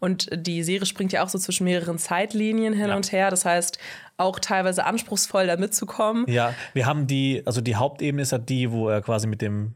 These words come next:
Speaker 2: mit dem General mitkommt. Dann gibt's immer mal wieder auch so Sprünge in seine,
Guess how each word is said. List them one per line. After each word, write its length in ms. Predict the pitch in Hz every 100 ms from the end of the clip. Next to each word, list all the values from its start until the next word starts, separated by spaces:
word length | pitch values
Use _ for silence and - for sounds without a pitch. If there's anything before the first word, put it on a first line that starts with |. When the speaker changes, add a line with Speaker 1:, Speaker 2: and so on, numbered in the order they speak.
| _
Speaker 2:
mit 140 | 113 98
dem 120 | 95
General 420 | 101 98 107 147
mitkommt. 540 | 180 185 - 196 220 -
Dann 100 | 117
gibt's 240 | 110 131 -
immer 160 | 131
mal 220 | 123 120 120
wieder 200 | 123 113
auch 120 | 117
so 140 | -
Sprünge 340 | 123 - 135 120
in 80 | 110
seine, 560 | 110 104 107 104 107